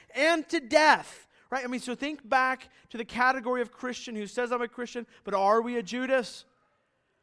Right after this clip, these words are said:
I'm a Christian. I'm not a Judas. That's what Jesus, what Peter's saying here. "Lord, I'm ready to go with you both to prison and to death." And Jesus said, "I tell you, the reality, Peter, is this. The rooster will not crow this day until you have denied,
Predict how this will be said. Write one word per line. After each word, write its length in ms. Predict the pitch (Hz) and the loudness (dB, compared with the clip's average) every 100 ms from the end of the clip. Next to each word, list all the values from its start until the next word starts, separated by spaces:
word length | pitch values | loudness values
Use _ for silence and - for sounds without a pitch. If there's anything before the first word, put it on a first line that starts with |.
| _ _ _ | _ _ _
I'm 300 | 226 294 330 | 4 6 6
a 40 | 320 | 2
Christian. 560 | - 349 294 - 294 | 0 0 0 -2 0
I'm 380 | 233 311 330 294 | 4 4 4 2
not 260 | 302 320 320 | 6 8 6
a 80 | 285 | 2
Judas. 440 | 247 320 285 196 | -2 0 0 0
That's 160 | 240 262 | -2 -2
what 200 | 262 220 | -8 -6
Jesus, 280 | 269 247 247 | -10 -8 -4
what 160 | 277 | -4
Peter's 300 | 277 277 269 | -2 -4 -4
saying 280 | 247 254 226 | -4 -4 -2
here. 180 | 208 175 - - | -4 -6 -4 2
"Lord, 160 | 294 | 6
I'm 120 | 294 | 6
ready 200 | 311 349 | 6 2
to 80 | 311 | 0
go 240 | 226 330 330 | 6 8 8
with 100 | 254 | 0
you 80 | |
both 240 | 240 294 302 | 0 0 0
to 100 | 262 | -8
prison 460 | - 339 330 254 | -4 -2 -2 -2
and 120 | 226 220 | -4 -6
to 60 | |
death." 320 | 196 294 247 - - | 0 0 0 -4 -18
And 100 | 190 | -4
Jesus 460 | 294 294 233 - - | -4 -2 -4 -8 -18
said, 440 | - - 202 175 160 _ _ | -16 -4 -2 -2 -6 _ _
"I 260 | - 311 381 | -2 2 2
tell 320 | - 226 170 | 2 -2 0
you, 200 | 151 151 | -2 -4
the 80 | 165 | -4
reality, 580 | 190 208 311 339 285 214 | 0 2 4 4 0 -6
Peter, 400 | - 208 196 190 | -8 -8 -4 -2
is 160 | 170 | -2
this. 560 | - 285 254 165 - - _ _ _ _ _ | -2 2 2 2 -6 -20 _ _ _ _ _
The 80 | 214 | 0
rooster 480 | 240 330 339 330 | 2 2 0 -2
will 140 | 277 233 | 0 2
not 260 | 240 254 | 0 -2
crow 340 | 254 269 269 302 | -6 2 2 2
this 200 | 294 - | -6 -10
day 340 | - 277 269 | -6 -4 -2
until 380 | 202 - 240 233 | -4 -6 -8 -8
you 220 | 202 254 | -6 -2
have 280 | 233 214 180 | -2 -2 -4
denied, 560 | 180 175 202 220 202 | -8 -6 -4 -2 -4